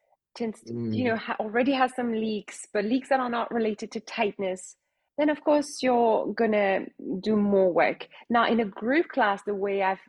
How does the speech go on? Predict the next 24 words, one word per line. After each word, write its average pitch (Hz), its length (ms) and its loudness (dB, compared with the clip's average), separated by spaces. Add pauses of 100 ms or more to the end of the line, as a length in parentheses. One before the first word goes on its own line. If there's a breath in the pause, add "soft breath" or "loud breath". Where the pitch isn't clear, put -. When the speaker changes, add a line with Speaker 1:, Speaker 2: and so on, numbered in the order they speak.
Speaker 1:
I, 180 280 -4
I 196 100 -8
work 190 400 -4
this 190 180 -16
out 170 380 -4
is 190 360 -2 (460 soft breath)
I 220 140 4
will, 247 460 4
if 240 260 0
I 220 120 2
do 247 260 0
some 262 220 -4
activation, 208 680 -6 (640)
I'll 214 100 -2
make 220 220 -6
sure 277 240 -2
it's 262 140 -6
not 226 260 -8
too - 200 -4
close 226 320 -2
to 220 120 -4
their 202 180 2
delivery 190 480 0
date. - 420 -4